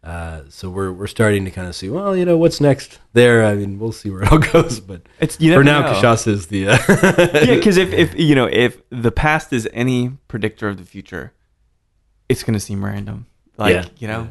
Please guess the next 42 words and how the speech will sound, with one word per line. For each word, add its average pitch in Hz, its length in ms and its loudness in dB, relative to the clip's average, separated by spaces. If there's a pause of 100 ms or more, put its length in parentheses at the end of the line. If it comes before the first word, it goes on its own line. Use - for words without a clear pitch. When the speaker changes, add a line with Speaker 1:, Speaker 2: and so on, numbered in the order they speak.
(140)
Speaker 2:
there's 98 160 -14
the 95 100 -12
law 92 240 -10
degree, 101 400 -20
so, - 200 -6
Speaker 1:
Yeah. - 40 -14 (300)
Speaker 2:
which 139 160 2
obviously 143 580 2
I'm 135 140 -2
sure 139 240 -4
comes 139 240 -8
into 131 160 -6
play 156 400 -4 (260)
s-, - 140 -20
still. 120 400 -16 (100)
Speaker 1:
It's, - 160 4
it's 160 160 2
handy, 156 280 4
yeah. 104 340 4
Speaker 2:
Yeah, 95 220 -2
Speaker 1:
It's - 80 -14
Speaker 2:
and 120 80 2
then 131 80 4
Speaker 1:
handy. 131 120 4
Speaker 2:
you've 123 100 0
got 123 200 -2
that. 156 240 0
You 120 80 -8
get 117 140 -14
the 98 60 -12
music 139 420 -6
background, 131 440 -10
which 104 140 -16
helps - 260 -8
you 104 160 -6 (640)
perform, 160 580 -8
I 165 140 -12
think. 101 320 -16 (560)
In 113 100 -2
a 127 40 6
Speaker 1:
Yeah, 165 80 6
Speaker 2:
sense, 117 100 0